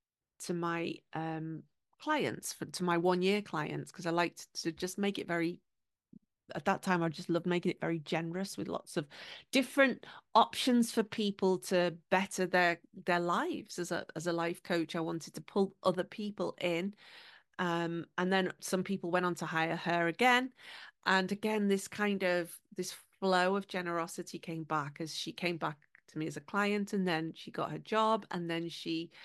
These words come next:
um, invited me to the gala last year. So a love letter to Paula. Thank you, Paula Esguerra. Sarah Greaves, who is a really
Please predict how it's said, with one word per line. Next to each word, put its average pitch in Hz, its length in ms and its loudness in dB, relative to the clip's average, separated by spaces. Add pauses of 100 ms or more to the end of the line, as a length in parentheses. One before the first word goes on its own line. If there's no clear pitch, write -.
(340)
um, 160 400 -2 (100)
invited 160 400 0
me 160 140 2
to - 100 -10
the 170 80 0
gala 156 340 4
last 147 400 0
year. 151 220 4
So 151 320 2 (380)
a - 20 -2
love 160 260 4
letter 165 220 4
to 190 120 0
Paula. 277 540 8
Thank 202 260 4
you, - 60 -6
Paula 214 360 2
Esguerra. 320 640 2 (560)
Sarah 247 840 2 (1160)
Greaves, 269 1040 0
who 285 220 0
is 294 200 0
a 294 120 2
really 311 680 0